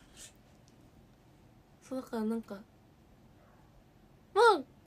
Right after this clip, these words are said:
そんな、なんか、「おや、お菓子も別にいっか」みたいな思える時 <laughs> があるけん、まだ、なんかこう、太-、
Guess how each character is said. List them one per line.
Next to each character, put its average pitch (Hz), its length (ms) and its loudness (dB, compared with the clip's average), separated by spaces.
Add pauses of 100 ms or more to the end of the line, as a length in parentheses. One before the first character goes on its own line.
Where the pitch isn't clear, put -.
(220)
そ 359 200 0
ん 370 180 2
な、 392 240 0
な 339 140 -2
ん 330 40 -8
か、 - 280 -8
「お 311 80 -2
や、 359 160 0
お 330 80 -6
菓 466 140 4
子 427 120 0
も 302 140 -2
別 269 240 -6
に 359 100 0
い 440 60 2
っ - 20 -4 (140)
か」 370 340 4
み 302 100 -4
た 285 120 2
い 247 40 2
な 233 120 -2
思 285 260 0
え 339 140 0
る 233 260 2
時 220 480 -6 (840)
<laughs> - 840 -14
が 277 340 8 (840)
あ 392 120 12
る 381 140 4
け 269 160 0
ん、 254 140 0
ま 247 120 4
だ、 226 440 2 (300)
な 233 80 4
ん 220 40 2
か 214 100 -6
こ 202 280 -4
う、 - 60 -20 (140)
太-、 277 240 -2